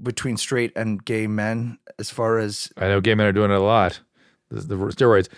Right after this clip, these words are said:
Speaker 2: And my patients that are stimulant addicted that do steroids die.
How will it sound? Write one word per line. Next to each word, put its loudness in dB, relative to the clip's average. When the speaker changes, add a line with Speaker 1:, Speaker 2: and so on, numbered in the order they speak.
Speaker 2:
And 0
my 2
patients 2
that 2
are 2
stimulant 2
addicted 0
that -2
do 0
steroids 2
die. -4